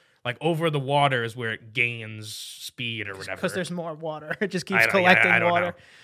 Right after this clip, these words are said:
Speaker 1: know.
Speaker 2: No, but my point is, like, Hurricane Sandy, I feel like that doesn't even, that's not even what I'm talking about. Like, that's a fair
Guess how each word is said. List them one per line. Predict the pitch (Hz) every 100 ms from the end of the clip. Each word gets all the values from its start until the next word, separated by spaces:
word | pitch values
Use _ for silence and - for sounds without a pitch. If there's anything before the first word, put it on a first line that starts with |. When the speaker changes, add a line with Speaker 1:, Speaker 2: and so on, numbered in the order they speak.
| -
Speaker 1:
know. | 240
Speaker 2:
No, |
but | 226 220
my | 254
point | 294 320
is, | 220
like, | 190 - -
Hurricane | 277 370 277 196
Sandy, | 214 208 180 160 _ _ _ _ _ _ _ _ _
I | 196
feel | 202 269
like | 208 160
that | 185 185 - -
doesn't | 175 170
even, | 165
that's | 196 208
not |
even | 247
what | 190
I'm | 143
talking | - 175 165 156
about. | 156
Like, | 160
that's | 247 285
a | 160
fair | - - 208 202 190 185 170